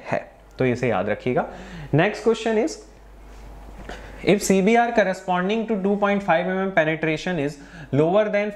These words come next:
five M M penetration, तब क्या होगा? अब देखो, जब भी कभी हम सीबीआर परफॉर्म करते हैं,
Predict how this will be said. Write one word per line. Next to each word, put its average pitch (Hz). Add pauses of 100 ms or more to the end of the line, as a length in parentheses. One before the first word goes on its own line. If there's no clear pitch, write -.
five 170
M 180
M 165
penetration, 127 (580)
तब 175
क्या 127
होगा? 98
अब 151
देखो, 151 (680)
जब 175
भी 247
कभी 233
हम 240
सीबीआर 214
परफॉर्म 165
करते 127
हैं, 95